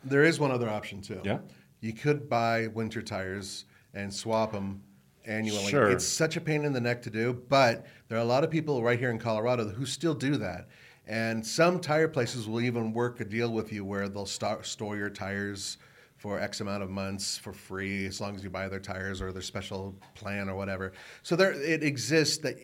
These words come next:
Speaker 1: you know, you, you can actually go out there and do that, or you can even store your tires in your own garage. I'm not saying to do that because nowadays tire quality is so much better than it used to be, to where I don't think it's as necessary as it used to be.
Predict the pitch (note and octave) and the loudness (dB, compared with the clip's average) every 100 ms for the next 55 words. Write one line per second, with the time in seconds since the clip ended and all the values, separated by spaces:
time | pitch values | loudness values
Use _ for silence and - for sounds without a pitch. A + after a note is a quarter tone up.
0 | - C#3+ B2+ A2+ C#3+ F3+ F3+ A#3+ A3 G3 | -4 0 0 0 0 2 4 4 6 4
1 | F#3 D3 C3+ C3+ C3 A2 G#2 C#3 C3+ B2+ | 4 4 6 6 4 -2 0 0 4 4
2 | - B2 C3 A2 A#2+ A2+ A2+ A2 A2 G#2 | 6 4 4 0 -2 -2 -2 -4 -2 -2
3 | G2+ - G2+ G2 G2+ G#2 G#2+ G2 G2 C3 | -2 -2 -2 -2 -2 -2 -2 -2 0 2
4 | G#2 F#2+ - - - - - _ _ - | 2 0 -10 -20 -20 -20 -20 _ _ 2
5 | D#3 E3+ E3+ D3+ B2+ G2 C3+ D3+ B2+ B2+ | 4 6 6 4 2 0 0 4 4 4
6 | - B2 A#2+ A2+ C3 C#3+ C3 A#2 A#2+ C3 | 0 -4 -2 -2 2 2 4 0 0 0
7 | A#2+ - A#2+ A2+ G#2+ G#2+ - F#3 C3 A#2+ | 0 0 0 0 -2 -4 -2 -2 0 -2
8 | A2 G2+ G2+ F#2 A#2+ A#2+ A#2 A2 - A2 | -2 -2 -6 -4 -4 -4 -4 -6 -6 -4
9 | G#2+ A2+ B2 A#2+ F#2+ F#2 - A#2+ C3+ C#3 | -2 0 0 0 -4 -6 -2 -2 0 -4
10 | C3+ B2+ C3+ B2+ A2 F#2+ A#2+ - F3 F#3 | -4 -4 -2 -2 -2 -4 -6 -2 -2 -2